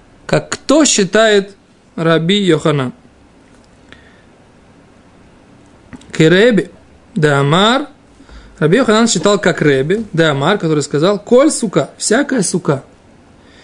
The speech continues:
Шейн ба арба амот аль арба амот. В которой нету четыре ама на четыре ама.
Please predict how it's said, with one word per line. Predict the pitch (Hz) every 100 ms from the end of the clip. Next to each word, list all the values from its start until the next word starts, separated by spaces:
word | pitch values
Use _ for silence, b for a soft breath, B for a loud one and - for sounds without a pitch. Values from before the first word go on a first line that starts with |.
| B B B B
Шейн | - 151 170 214 175
ба | 139 160
арба | 175 151
амот | 143 156 139
аль | 120
арба | 127 139 120
амот. | 110 113 - _
В |
которой | - 131 139
нету | 170 175
четыре | 139 - - 165
ама | 143 151
на | 143
четыре | 117 - 147 131
ама. | 113 117